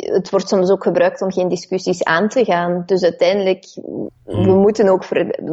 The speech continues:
Speaker 1: bij, in België wordt bijvoorbeeld een-, eenvoudig gezegd, "Oh, ze zijn weer aan het ruzie maken."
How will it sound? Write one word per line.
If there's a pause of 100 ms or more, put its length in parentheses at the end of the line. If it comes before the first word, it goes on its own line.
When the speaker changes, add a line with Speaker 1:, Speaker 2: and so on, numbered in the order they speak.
(160)
Speaker 1:
bij,
in
België
wordt
bijvoorbeeld
een-,
eenvoudig
gezegd,
"Oh,
ze
zijn
weer
aan
het
ruzie
maken."